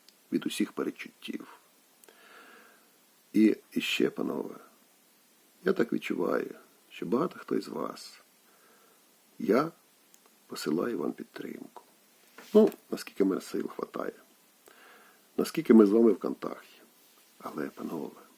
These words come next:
вам робиться спокійніше. Ви трошки впевненіші в майбутньому. І ви відчуваєте себе краще. Хто слабіше відчував,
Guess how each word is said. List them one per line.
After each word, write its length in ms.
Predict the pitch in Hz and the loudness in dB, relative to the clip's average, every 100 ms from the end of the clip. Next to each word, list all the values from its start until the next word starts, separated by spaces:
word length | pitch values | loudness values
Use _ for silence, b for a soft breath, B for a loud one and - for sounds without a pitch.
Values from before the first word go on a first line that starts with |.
| _ _ _ _ _ _ _ _ _ _ _ _ - | _ _ _ _ _ _ _ _ _ _ _ _ -4
вам 280 | 87 78 - - | -2 -2 -6 -8
робиться 420 | - - - - | -6 -6 -10 -16
спокійніше. 880 | - - - - 67 - - - - _ _ _ - - b b b b b b b b _ _ - | -14 -10 -8 -6 -8 -10 -16 -16 -20 _ _ _ -20 -20 b b b b b b b b _ _ -8
Ви 80 | - | -6
трошки 440 | - 156 165 - | 4 4 6 6
впевненіші 720 | 117 - 117 113 80 71 - | 4 6 4 4 0 0 -2
в 60 | - | -2
майбутньому. 920 | - - - - - - - - - - - - _ - _ _ _ b b b b b b _ _ _ - | -4 -6 -10 -12 -12 -14 -16 -14 -20 -20 -20 -20 _ -20 _ _ _ b b b b b b _ _ _ -4
І 100 | 90 | -2
ви 220 | 78 95 | 0 0
відчуваєте 920 | 82 - - - 87 71 52 - - | -2 -6 -10 -6 -6 -4 -6 -6 -12
себе 360 | - - - - _ | -12 -8 -8 -8 _
краще. 540 | - 87 90 - - - | -8 -4 -4 -6 -10 -12
Хто 240 | - 98 | -4 -4
слабіше 500 | - 90 95 - - | 0 0 0 -2 -4
відчував, 520 | 62 - - 64 65 | -4 -8 -6 -4 -6